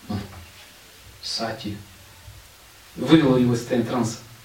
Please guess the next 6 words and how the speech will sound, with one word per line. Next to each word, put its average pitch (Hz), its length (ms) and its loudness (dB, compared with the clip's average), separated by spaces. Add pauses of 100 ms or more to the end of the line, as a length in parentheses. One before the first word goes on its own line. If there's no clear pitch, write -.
(260)
имя 110 380 2
женщины, 110 420 0
Сати. - 400 -6 (1800)
Кто 131 200 -2
здесь? 120 280 -4 (1160)
Сати. - 380 -10